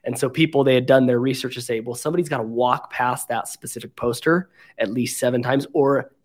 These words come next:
a number of posters before they're actually gonna say, 'You know what? I'm gonna buy a ticket for that movie.'"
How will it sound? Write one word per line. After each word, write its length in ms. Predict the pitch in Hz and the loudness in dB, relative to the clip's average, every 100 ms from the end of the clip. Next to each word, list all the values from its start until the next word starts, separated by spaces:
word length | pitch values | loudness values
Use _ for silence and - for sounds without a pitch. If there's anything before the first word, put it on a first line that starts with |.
| - | -2
a 340 | 127 123 123 - - _ _ _ _ _ - | 2 4 2 -4 -20 _ _ _ _ _ -2
number 500 | 147 165 185 165 - | 4 6 8 6 6
of 240 | 135 127 | 2 2
posters 680 | - 131 123 117 139 160 - _ _ _ _ _ _ - | 2 2 2 -4 -4 -4 -12 _ _ _ _ _ _ -2
before 400 | 151 123 151 143 | -2 6 6 8
they're 180 | 139 | 4
actually 420 | 143 135 139 - 139 | 4 2 0 -2 -2
gonna 100 | 123 | -2
say, 140 | 120 | -2
'You 120 | 120 | -2
know 100 | 123 | 0
what? 100 | 120 | -2
I'm 80 | 127 | -2
gonna 100 | 123 | -2
buy 140 | 113 110 | -2 -4
a 60 | |
ticket 300 | - 113 - | -4 -6 -6
for 260 | - 113 110 | -4 -2 0
that 160 | 107 - | -2 -6
movie.'" 340 | 104 85 - | -6 -8 -14